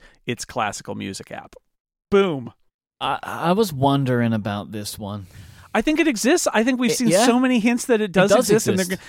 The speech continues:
Speaker 1: and they
Speaker 2: Yeah.
Speaker 1: bought it and all of that. And so if you're laying out the groundwork for the fall,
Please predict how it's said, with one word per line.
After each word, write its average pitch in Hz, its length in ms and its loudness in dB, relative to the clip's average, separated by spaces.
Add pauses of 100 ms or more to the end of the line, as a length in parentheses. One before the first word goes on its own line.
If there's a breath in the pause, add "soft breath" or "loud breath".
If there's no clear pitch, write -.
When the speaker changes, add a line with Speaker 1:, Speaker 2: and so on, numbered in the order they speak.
(120 loud breath)
Speaker 1:
and 180 100 0
they 175 40 6
Speaker 2:
Yeah. 170 60 4
Speaker 1:
bought 185 300 2
it 247 100 0
and 180 120 2
all 185 160 4
of 190 80 4
that. 190 200 4 (220 loud breath)
And 180 160 0
so 190 280 2 (180 soft breath)
if 190 140 0
you're 196 120 2
laying 240 360 2
out 202 160 0
the 190 60 -6
groundwork 160 560 -2 (220)
for 180 160 0
the 151 80 0
fall, 160 800 0